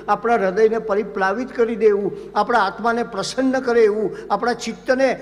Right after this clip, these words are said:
મગમગાવી દે એવું, એવું અમૃત છે. આ કઈ રીતે?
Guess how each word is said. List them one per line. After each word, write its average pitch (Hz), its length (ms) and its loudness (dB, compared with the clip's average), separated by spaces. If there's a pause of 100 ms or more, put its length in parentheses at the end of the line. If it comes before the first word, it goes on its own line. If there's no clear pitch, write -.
(140)
મગમગાવી 269 720 2
દે 240 80 0
એવું, 208 340 2
એવું 190 360 -4
અમૃત 151 500 -4
છે. - 260 -16 (1200)
આ 240 60 -10
કઈ 247 320 -6
રીતે? 131 420 -12